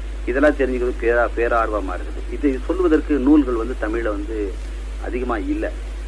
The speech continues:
ஆங்கிலத்துல இருக்குது. ஆங்க-, அதுவும் உங்களோட பார்த்தா அது ஒரு பாடப்புஸ்தகம் மாதிரியோ, ஒரு மெடிக்கல் சயின்ஸ் மாதிரியோ இருக்கும். அது வந்து பாமரர்கள்,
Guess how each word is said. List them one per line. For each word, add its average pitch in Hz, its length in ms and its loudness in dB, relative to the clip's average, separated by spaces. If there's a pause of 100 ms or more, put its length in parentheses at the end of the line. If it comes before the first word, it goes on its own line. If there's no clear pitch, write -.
(160)
ஆங்கிலத்துல 147 440 4
இருக்குது. 123 400 2
ஆங்க-, 135 340 4
அதுவும் 143 320 6
உங்களோட 143 320 2
பார்த்தா 127 140 2
அது 127 160 4
ஒரு 113 140 -2
பாடப்புஸ்தகம் 123 580 0
மாதிரியோ, 104 220 -2
ஒரு 117 220 0
மெடிக்கல் 131 420 2
சயின்ஸ் 113 300 -4
மாதிரியோ 101 140 -4
இருக்கும். 101 340 -4 (100)
அது 107 100 -4
வந்து 117 180 -2 (100)
பாமரர்கள், 123 480 4